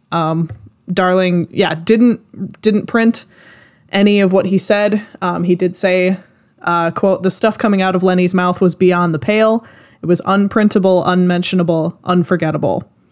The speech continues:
I found this judge's opinion really interesting because he, he didn't really, didn't really hold back and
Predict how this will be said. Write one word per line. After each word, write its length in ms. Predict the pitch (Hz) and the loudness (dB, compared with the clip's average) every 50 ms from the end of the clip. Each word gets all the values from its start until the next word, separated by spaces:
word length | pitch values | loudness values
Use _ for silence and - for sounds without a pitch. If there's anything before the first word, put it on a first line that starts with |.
| _ - _ _ _ _ - | _ -20 _ _ _ _ -2
I 80 | 247 | 0
found 320 | 233 - 262 262 262 254 247 | 0 2 0 2 2 2 2
this 140 | 247 240 | 2 2
judge's 360 | - - 233 226 214 233 226 226 | 2 2 2 2 2 2 2 2
opinion 380 | 220 - 262 247 247 208 185 | 2 2 2 2 2 2 2
really 240 | 185 190 185 190 190 | 2 2 2 2 2
interesting 460 | 202 214 - 220 202 - 175 160 165 | 2 0 0 0 -2 -2 -2 -4 -4
because 240 | 165 175 202 190 175 | -4 -2 -2 -2 0
he, 240 | - 202 196 175 180 - - | 0 0 -2 -2 -6 -8 -2
he 140 | 190 190 196 | 0 0 0
didn't 340 | - 196 196 202 214 202 | 2 0 0 0 0 -2
really, 460 | - 202 196 196 196 196 196 202 202 - _ _ _ _ _ _ | -2 -2 0 0 2 0 0 0 -2 -4 _ _ _ _ _ _
didn't 220 | - - 254 262 302 | 0 2 4 4 4
really 220 | 311 302 285 285 | 4 4 4 4
hold 260 | 269 262 262 247 202 | 4 4 2 2 2
back 400 | 233 269 233 - - - - - _ _ _ _ _ _ - | 2 0 0 -2 -4 -6 -10 -14 _ _ _ _ _ _ -4
and 500 | 196 190 190 185 185 185 185 170 - | -2 0 0 0 0 0 0 -2 -4